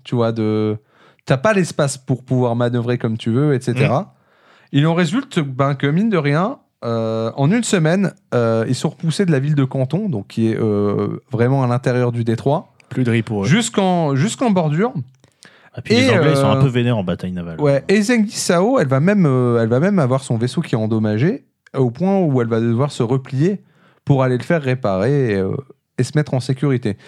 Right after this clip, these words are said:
Speaker 1: Donc là, il se replie vers, euh, ben, vers, euh, vers, euh, l'actuel Hong Kong à peu près, si vous situez. Si
Speaker 2: Ok,
Speaker 1: vous
Speaker 2: ouais.
Speaker 1: situez pas, tant pis. <laughs> Et donc, euh, il faut savoir que ça,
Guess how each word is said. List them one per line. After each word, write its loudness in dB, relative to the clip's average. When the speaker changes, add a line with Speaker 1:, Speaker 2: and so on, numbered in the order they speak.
Speaker 1:
Donc 0
là, 4
il 0
se -6
replie 0
vers, 2
euh, 2
ben, 0
vers, 2
euh, 2
vers, 0
euh, 2
l'actuel 0
Hong -2
Kong -4
à -2
peu -2
près, -2
si -14
vous 0
situez. -4
Si -2
Speaker 2:
Ok, -2
Speaker 1:
vous -2
Speaker 2:
ouais. 4
Speaker 1:
situez 0
pas, -2
tant -4
pis. -10
<laughs> -16
Et 4
donc, -6
euh, -2
il -2
faut -4
savoir -2
que -2
ça, -2